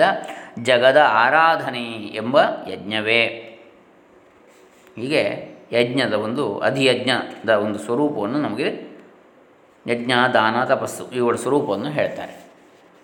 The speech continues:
ಶತಾವಧಾನಿ ಡಾಕ್ಟರ್ ಆರ್ ಗಣೇಶ್ ಅವರು. ಇನ್ನು ಮುಂದಿನ ದಿನಗಳಲ್ಲಿ ನಾವು ಪುರುಷಾರ್ಥಗಳು ಎನ್ನುವಂತಹ ವಿಚಾರವನ್ನು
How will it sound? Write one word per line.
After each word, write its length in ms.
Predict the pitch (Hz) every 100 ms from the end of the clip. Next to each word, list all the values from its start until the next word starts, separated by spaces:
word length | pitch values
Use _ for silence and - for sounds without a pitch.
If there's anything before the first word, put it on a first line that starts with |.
| _ -
ಶತಾವಧಾನಿ 560 | 113 110 98 101 120 196 - - - - _ -
ಡಾಕ್ಟರ್ 220 | 107 104
ಆರ್ 200 | 101 101
ಗಣೇಶ್ 380 | 107 110 104 90
ಅವರು. 140 | 90 - - _ _ _ - _ _ _ _ 139
ಇನ್ನು 80 |
ಮುಂದಿನ 240 | 143 190 196
ದಿನಗಳಲ್ಲಿ 440 | 156 151 190 202
ನಾವು 540 | 151 170 180 143 165 165
ಪುರುಷಾರ್ಥಗಳು 920 | 226 240 220 202 - - 127 120 123 127 113 - - - - -
ಎನ್ನುವಂತಹ 360 | 127 127 113 110
ವಿಚಾರವನ್ನು 840 | 107 104 95 92 127 202 95 -